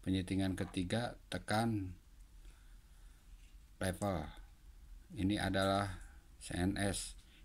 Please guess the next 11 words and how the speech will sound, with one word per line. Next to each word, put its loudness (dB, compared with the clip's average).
Ini 6
adalah 4
untuk, 2
eh, 4
kalibrasi. 6
Kalau 4
temperatur 4
tidak 0
sesuai, 2
kita 0
bisa 2